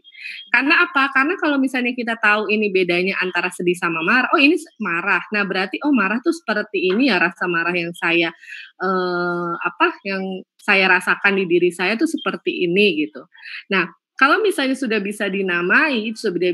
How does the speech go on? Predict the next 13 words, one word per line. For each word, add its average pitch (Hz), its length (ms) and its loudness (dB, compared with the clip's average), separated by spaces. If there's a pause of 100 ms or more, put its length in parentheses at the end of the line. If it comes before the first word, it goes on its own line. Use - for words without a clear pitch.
(160)
bisa 180 240 0
dibedakan 180 720 0
antara, 160 800 0
eee, 160 380 -4 (100)
marah 175 480 2
sama 180 240 -2
sedih 170 320 -6
tadi, 214 560 2 (840)
maka 240 400 4
akan 269 280 0
lebih 220 200 0
mudah 226 320 2
mengelolanya. 190 880 0